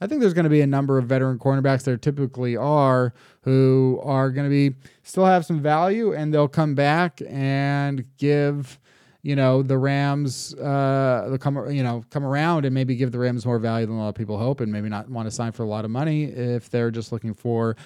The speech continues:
a chance to get to the Super Bowl. And then again, a need at safety. You've got, I have Juju Hughes as the starting free safety and Jordan Fuller as the starting strong safety.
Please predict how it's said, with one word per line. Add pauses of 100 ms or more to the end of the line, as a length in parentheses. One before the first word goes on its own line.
(140)
a
chance
to
get
to
the
Super
Bowl. (440)
And
then
again,
a
need
at
safety. (220)
You've
got, (340)
I
have
Juju
Hughes
as
the
starting
free
safety
and
Jordan
Fuller
as
the
starting
strong
safety.